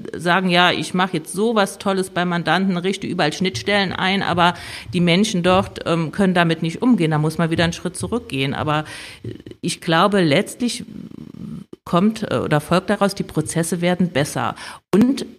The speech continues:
wir können unsere Mandanten auch besser beraten, weil wir einfach mehr Informationen bekommen.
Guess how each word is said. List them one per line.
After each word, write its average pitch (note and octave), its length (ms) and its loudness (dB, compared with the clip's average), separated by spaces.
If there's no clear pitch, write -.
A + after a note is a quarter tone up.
wir F3+ 220 4
können A3 320 4
unsere E3+ 300 0
Mandanten D#3+ 400 2
auch - 140 -4
besser D3+ 360 0
beraten, C3+ 480 0
weil D#3 140 4
wir - 160 0
einfach B2+ 420 -4
mehr C3+ 220 0
Informationen E3 680 0
bekommen. A#2 380 -2